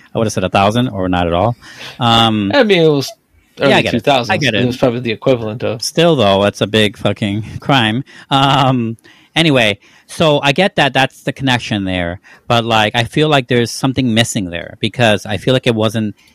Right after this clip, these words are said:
Speaker 1: the impact wasn't there for it, and they kinda, I don't ex-, I don't know if it explains what's going on with Virgil, because he knew.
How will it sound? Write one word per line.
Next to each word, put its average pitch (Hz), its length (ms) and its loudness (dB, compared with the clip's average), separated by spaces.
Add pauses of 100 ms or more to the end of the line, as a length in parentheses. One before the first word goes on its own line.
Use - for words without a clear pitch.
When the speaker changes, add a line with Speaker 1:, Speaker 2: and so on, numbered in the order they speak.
Speaker 1:
the 131 140 2
impact 160 360 2
wasn't 131 320 0
there 90 160 2
for 80 260 -6
it, 85 120 -8 (520)
and 110 640 0 (380)
they 113 120 2
kinda, 123 680 -2
I 123 80 2
don't 135 180 2
ex-, - 300 -4
I 131 80 0
don't 131 280 0 (280)
know 123 180 4
if - 140 0
it 104 40 0
explains 107 460 -2
what's - 440 -8
going 113 220 -2
on 104 80 2
with 90 140 -4
Virgil, 92 400 -6 (160)
because 131 360 0
he 156 360 -2
knew. 104 720 2